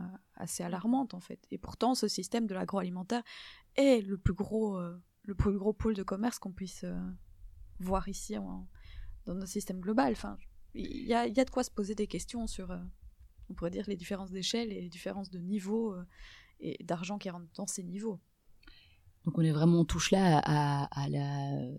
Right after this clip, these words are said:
Speaker 2: d'une part à, tiens, ces métiers primaires, en fait, de, de
Speaker 1: Mm.
Speaker 2: production primaire, bon, en général, sont bien, bien plus, <laughs> bien sous-payés par rapport au secteur tertiaire, donc ça c'est inévitable. Enfin, je veux dire, c'est, c'est une lecture qu'on peut avoir partout, euh, dans la société, mais par contre, ce qui est intéressant de voir, c'est que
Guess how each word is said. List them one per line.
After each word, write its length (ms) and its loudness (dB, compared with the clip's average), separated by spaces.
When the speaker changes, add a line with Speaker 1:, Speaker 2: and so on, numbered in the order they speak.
Speaker 2:
d'une 220 0
part 400 2
à, 240 0
tiens, 180 2
ces 140 0
métiers 560 -2
primaires, 520 4
en 80 4
fait, 140 -2
de, 400 -6
de 120 -8
Speaker 1:
Mm. 40 -6
Speaker 2:
production 340 0
primaire, 380 0
bon, 140 -2
en 40 -6
général, 380 -4
sont 160 -4
bien, 400 -2
bien 180 -14
plus, 360 -6
<laughs> 40 -18
bien 140 -4
sous-payés 440 -2
par 140 -8
rapport 180 -8
au 20 -8
secteur 280 -8
tertiaire, 360 -6
donc 80 -6
ça 100 -4
c'est 160 -10
inévitable. 580 0
Enfin, 120 -4
je 60 -6
veux 80 -6
dire, 80 -10
c'est, 120 -8
c'est 240 -10
une 120 6
lecture 300 -4
qu'on 60 -2
peut 100 -2
avoir 180 -8
partout, 340 -14
euh, 140 -10
dans 480 -20
la 60 -6
société, 400 2
mais 120 10
par 240 2
contre, 260 6
ce 60 -10
qui 80 -2
est 40 2
intéressant 360 -2
de 60 2
voir, 360 -6
c'est 80 -8
que 120 -2